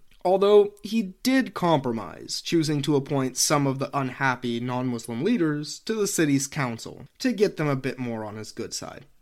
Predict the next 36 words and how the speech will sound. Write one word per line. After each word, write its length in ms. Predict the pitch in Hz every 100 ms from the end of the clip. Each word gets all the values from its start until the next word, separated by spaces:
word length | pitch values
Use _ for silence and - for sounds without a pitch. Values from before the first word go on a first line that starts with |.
| - -
However, 580 | 247 277 240 233 226 226
and 140 | 220
we're 100 | 220
not 240 | 214 214 -
sure 240 | - 156
if 120 | 143
this 120 | 139
is 140 | 131 127
connected 420 | 139 127 123 127
to 80 | 123
the 120 | 120
king's 340 | - 120 113
religious 420 | 113 117 120 127 -
practices 680 | 143 135 143 143 165 170
or 80 | 151
just 280 | 120 123 -
a 60 | 117
coincidence, 800 | - 170 214 165 156 160 - - - - - -
the 100 | 175
king 300 | 185 262 254
was 200 | 214 202
soon 280 | - 180 165
after 460 | 139 131 - 131 120
murdered 600 | 123 131 143 135 131 110
by 200 | 90 92
his 180 | 110
brother. 400 | - 127 104 73 - - -
Some 260 | - 147
scholars 420 | 143 170 170 208 208
believe 260 | 151 139
that 80 | 139
the 100 | 139
two 160 | 143 135
factors 500 | 135 123 131 123 117
were 120 | 104
connected, 540 | - 147 175 135 98